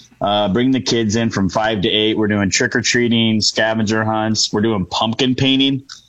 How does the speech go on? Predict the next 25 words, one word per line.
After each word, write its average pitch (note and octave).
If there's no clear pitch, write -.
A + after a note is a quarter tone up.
You, B2
you C3
wanna C3
know D#3
what B2+
killed A#2+
me C3
during B2+
this B2
entire A2+
process? A#2
You A#2
know C3
how C#3
the A#2+
world A2
is G2+
short A2+
on F#2+
everything? B2+
They're F3
also F#3
short D3
on A#2+
pumpkins. F#2